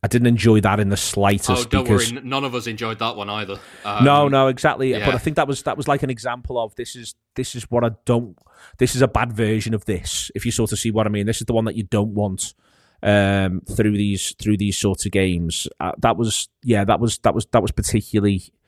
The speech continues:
Speaker 1: uh, particularly unpleasant, that one, um, because, because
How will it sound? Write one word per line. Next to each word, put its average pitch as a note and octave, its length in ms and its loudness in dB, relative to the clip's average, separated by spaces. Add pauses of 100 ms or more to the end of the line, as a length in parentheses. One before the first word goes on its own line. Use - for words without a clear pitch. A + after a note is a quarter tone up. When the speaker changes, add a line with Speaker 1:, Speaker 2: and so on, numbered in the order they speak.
(340)
Speaker 1:
uh, G2 380 4
particularly G#2 500 2
unpleasant, G2 500 2
that F#2+ 180 2
one, D#2+ 280 -2 (120)
um, F#2 580 0
because, A2 400 0 (840)
because B2 480 2